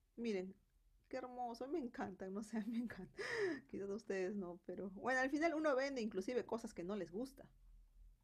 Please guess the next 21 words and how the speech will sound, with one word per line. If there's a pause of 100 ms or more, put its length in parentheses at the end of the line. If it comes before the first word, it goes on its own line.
(100)
Yo
he
vendido
cosas
que
no
me
gusta. (760)
Yo
les
cuento
que
todas
las
cosas
que
yo
importo
no
las
uso.